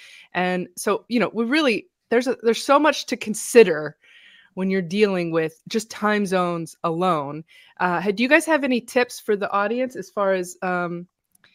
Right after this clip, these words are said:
how you, how you deal with that, how you, you, how you prevent calendar mix-ups and stuff? 'Cause it's so easy for that to happen.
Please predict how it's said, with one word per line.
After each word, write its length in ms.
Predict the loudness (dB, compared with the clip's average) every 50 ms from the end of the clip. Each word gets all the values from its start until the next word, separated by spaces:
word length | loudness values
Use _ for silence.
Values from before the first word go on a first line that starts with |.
| _ _ _
how 200 | -4 0 2 2
you, 520 | 4 4 2 0 0 0 0 -2 -4 -6 -10 _ _
how 120 | -8 -4 -2
you 160 | 0 0 -2
deal 280 | 0 2 2 4 4 4
with 160 | 2 2 4
that, 340 | 6 6 8 6 6 2 0
how 120 | -2 -2
you, 200 | -2 -2 -2 -4
you, 320 | -4 -4 -4 -4 -4 -4 -6
how 120 | -6 -6
you 100 | -6 -6
prevent 460 | -6 -8 -8 -4 -2 -2 -2 -2 -4 -8 _ _ _ _ _ _ _ _ _
calendar 480 | -14 -6 -2 -2 0 0 0 0 0 0
mix-ups 520 | 0 0 -2 0 0 0 0 0 0 -2
and 100 | -8 -8
stuff? 240 | -4 -2 -4 -4 -4
'Cause 100 | -6 -10
it's 160 | -10 -10 -10
so 560 | -12 -12 -8 -6 -4 -2 0 0 2 0 0 -2
easy 540 | -4 -6 -4 -4 -4 -4 -4 -6 -6 -6 -8
for 160 | -8 -8 -6
that 240 | -4 -4 -6 -6 -8
to 100 | -10 -10
happen. 540 | -8 -8 -8 -10 -10 -12 -14 -14 -16 -18